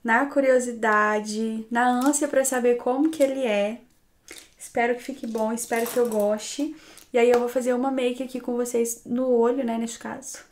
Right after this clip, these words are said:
pra gente ver como que vai ficar, tá? Então vamos lá, gente. Vou começar com esse pincelzinho aqui.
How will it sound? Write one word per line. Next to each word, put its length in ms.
pra 140
gente 260
ver 180
como 380
que 360
vai 180
ficar, 480
tá? 340
Então 180
vamos 200
lá, 200
gente. 540
Vou 120
começar 500
com 240
esse 340
pincelzinho 720
aqui. 720